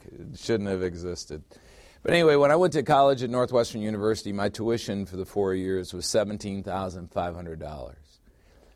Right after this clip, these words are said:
To put that in perspective, the tuition for that same four years of education today is three hundred thousand dollars. And at that time, my mom made fourteen thousand dollars a year,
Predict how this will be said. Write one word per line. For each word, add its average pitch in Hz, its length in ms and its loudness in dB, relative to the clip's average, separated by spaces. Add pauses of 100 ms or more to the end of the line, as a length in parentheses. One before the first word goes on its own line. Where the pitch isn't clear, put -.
To 131 100 0
put 170 220 4
that 147 180 6
in 127 100 0
perspective, 113 680 0
the 95 80 -8
tuition 107 480 -2
for 101 80 -4
that 95 220 2
same 104 260 -4
four 95 260 -2
years 95 300 -4
of 90 80 -10
education 95 580 -6
today 85 540 -6
is 78 400 -14
three 104 220 -8
hundred 78 260 -12
thousand 71 380 -16
dollars. - 540 -20 (680)
And 107 140 0
at 123 140 4
that 127 200 4
time, 139 300 2
my 110 140 -2
mom 123 380 0
made 101 260 -2
fourteen 117 520 -2
thousand 104 380 2
dollars 95 380 0
a 87 40 -10
year, 87 500 -2